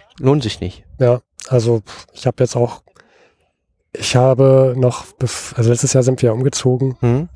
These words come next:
Speaker 1: ich auch.
Speaker 2: Und wir waren kurz davor, das aufzugeben nach dreizehn Monaten Wohnungssuche.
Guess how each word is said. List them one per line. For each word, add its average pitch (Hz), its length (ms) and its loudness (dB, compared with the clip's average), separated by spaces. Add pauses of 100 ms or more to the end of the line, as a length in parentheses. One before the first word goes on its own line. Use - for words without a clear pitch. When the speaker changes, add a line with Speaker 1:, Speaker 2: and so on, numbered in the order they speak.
(140)
Speaker 1:
ich 101 200 0
auch. 101 80 4
Speaker 2:
Und 120 80 0
wir 110 140 2
waren 113 180 2
kurz - 400 -2
davor, 120 600 0
das - 180 -4
aufzugeben 123 600 -2
nach 117 140 0
dreizehn 123 420 0
Monaten 120 420 0
Wohnungssuche. 123 560 -2